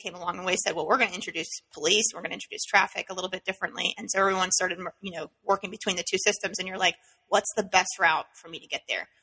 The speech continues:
Well, there's a little bit of taste with that, with what we're doing. But then you also have to think about when you're planning a vacation,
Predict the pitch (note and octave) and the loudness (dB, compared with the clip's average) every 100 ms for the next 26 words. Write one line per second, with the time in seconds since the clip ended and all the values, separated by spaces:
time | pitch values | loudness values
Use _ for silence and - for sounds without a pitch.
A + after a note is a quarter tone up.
0 | _ G#3+ G#3+ G3+ G3 A3+ B3 A#3+ A3+ A3+ | _ 4 4 4 4 4 6 2 4 2
1 | G#3 - - - - F#3 - A3+ - G3 | 0 -2 -8 -12 -8 0 2 2 -2 -6
2 | - F#3 F3+ F#3 G3+ G3 F#3+ G3+ A3 A3+ | -2 -2 0 -2 -2 -2 2 2 2 -2
3 | G3 - G3 - F#3+ F#3+ - G3+ F#3+ - | -8 -8 -10 -4 0 0 0 -12 -6 -2
4 | G#3+ G3+ G3+ G3+ - D#4 F4 G3+ F3+ | 0 -2 -4 -6 -2 0 2 2 0